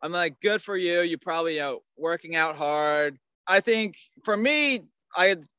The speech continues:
thrive best on fat and protein and salt, electrolytes. Uh, I just feel better that way. But I totally, totally get it if, for whatever reason, uh, maybe their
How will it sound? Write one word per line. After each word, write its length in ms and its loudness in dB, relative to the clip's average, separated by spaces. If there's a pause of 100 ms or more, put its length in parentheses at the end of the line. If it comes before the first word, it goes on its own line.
(220)
thrive 320 4
best 260 2
on 120 -2
fat 200 0
and 120 -6
protein 640 -2 (580)
and 240 -6
salt, 480 0
electrolytes. 840 -2 (380)
Uh, 60 -10
I 220 -2
just 140 -12
feel 140 0
better 220 2
that 180 0
way. 260 0 (140)
But 140 -2
I 180 0
totally, 440 2
totally 340 -2
get 160 -2
it 180 0
if, 60 -10 (360)
for 140 -4
whatever 320 -2
reason, 480 -6 (540)
uh, 480 -2
maybe 260 -4
their 360 0